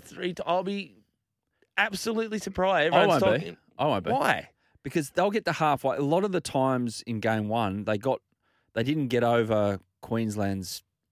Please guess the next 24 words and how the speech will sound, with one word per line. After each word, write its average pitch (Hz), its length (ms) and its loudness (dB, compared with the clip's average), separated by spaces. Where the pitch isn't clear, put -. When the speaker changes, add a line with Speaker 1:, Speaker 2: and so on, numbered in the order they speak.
Speaker 2:
forty 110 240 0
metre 117 240 0
line. 90 240 -4
So 110 140 -2
it - 100 -4
was 107 100 -10
then 131 220 -2
to 107 100 -10
Cleary 110 460 0
back 113 260 -4
on 104 80 -4
halfway 98 680 -2
to 117 60 -18
put 113 120 -4
a 98 60 -2
high 117 260 -2
kick - 240 -10
up 101 160 -4
to - 80 -20
put - 200 -16
pressure 113 340 -4
on. 90 180 -6
Now, 120 580 0
Que-, - 200 0